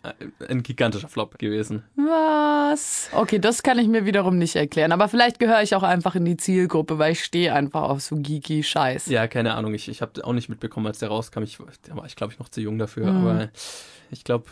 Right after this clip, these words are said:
Speaker 1: wie die meisten habe ich ihn erst so im Nachhinein entdeckt, durch Empfehlungen und sowas.
Speaker 2: Ja, bei mir steht der auch schon seit Jahren auf der Liste, aber habe ich halt nie geschafft vorher.
Speaker 1: Ja,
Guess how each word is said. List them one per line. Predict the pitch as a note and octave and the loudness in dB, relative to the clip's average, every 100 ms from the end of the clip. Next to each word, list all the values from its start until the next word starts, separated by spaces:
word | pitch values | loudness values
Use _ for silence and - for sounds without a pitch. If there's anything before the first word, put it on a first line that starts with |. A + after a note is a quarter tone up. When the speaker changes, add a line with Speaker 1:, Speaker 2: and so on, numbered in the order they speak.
| A#2+ | -12
Speaker 1:
wie | A#2 | -8
die | A#2 | -4
meisten | A2 A#2+ - B2+ | -2 -2 -2 -4
habe | B2 | -4
ich | A#2+ | -4
ihn | A#2 | -4
erst | A#2 A#2 - | -6 -8 -10
so | B2 | -6
im | G#2+ | -4
Nachhinein | G#2+ G#2+ G#2 F#2 | -4 -4 -8 -6
entdeckt, | G2+ G#2+ - - | -8 -10 -10 -6
durch | A2+ A#2+ | -6 -6
Empfehlungen | E3+ - A2+ B2 B2+ | -8 -6 -8 -6 -8
und | B2 A#2+ | -8 -6
sowas. | A#2+ G#2 - - _ | -4 -6 -8 -16 _
Speaker 2:
Ja, | C#3 C#3+ E3+ | 0 0 2
bei | F3 | 4
mir | F3+ | 2
steht | F3 F#3 E3 | 2 0 4
der | - | 2
auch | E3 | 2
schon | E3 D#3 | 0 2
seit | D#3 C#3+ | 0 -2
Jahren | D3 C#3+ D#3+ E3 D#3 | 0 4 4 4 2
auf | C#3+ D3 | 0 0
der | E3 | 2
Liste, | E3 F3 - D#3 | 2 2 0 2
aber | C#3+ D3 D3 D3+ D3+ - _ _ _ _ - | 4 4 4 4 0 -4 _ _ _ _ -4
habe | D#3 | -2
ich | D#3 | 0
halt | E3+ - | 0 0
nie | F3 | 0
geschafft | F3 A3 - | 2 2 0
vorher. | - D#3 A#2 | 0 4 4
Speaker 1:
Ja, | D3 | 0